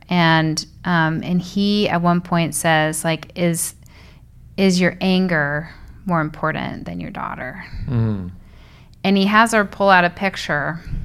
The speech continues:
Speaker 1: He has, yeah, he has the mom pull out the picture of her daughter, and I think she's, like, eight years old or something. And,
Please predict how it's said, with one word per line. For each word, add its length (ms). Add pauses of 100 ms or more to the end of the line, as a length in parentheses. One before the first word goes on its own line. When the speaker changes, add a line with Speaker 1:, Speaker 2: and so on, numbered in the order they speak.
(840)
Speaker 1:
He 80
has, 380
yeah, 140
he 60
has 120
the 80
mom 240
pull 160
out 160
the 40
picture 380
of 200
her 100
daughter, 320
and 100
I 60
think 240
she's, 240
like, 180
eight 200
years 200
old 320
or 80
something. 480
And, 140